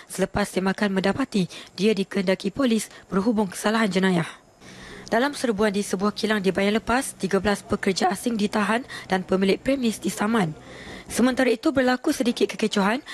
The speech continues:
di sebuah hotel lama di Jalan Pantai Bartuas yang dijadikan kediaman pekerja asing apabila anggota penguat kuasa terpaksa memecahkan pintu selepas mereka enggan bekerjasama.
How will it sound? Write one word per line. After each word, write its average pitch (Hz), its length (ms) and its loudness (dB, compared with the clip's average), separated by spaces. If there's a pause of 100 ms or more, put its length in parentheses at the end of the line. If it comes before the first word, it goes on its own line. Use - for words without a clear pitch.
(140)
di 190 80 2
sebuah 208 400 2
hotel 208 240 2
lama 226 240 2
di 196 100 -2
Jalan 202 320 2
Pantai 220 380 0
Bartuas 226 480 0 (260)
yang 202 80 2
dijadikan 202 480 0
kediaman 208 460 2
pekerja 220 400 2
asing 202 320 -2 (260)
apabila 202 380 2
anggota 196 320 0
penguat 202 320 -2
kuasa 262 480 0 (240)
terpaksa 220 420 -2
memecahkan 208 540 0
pintu 262 340 2 (300)
selepas 196 340 -2
mereka 226 460 2
enggan 269 320 0
bekerjasama. 208 760 -2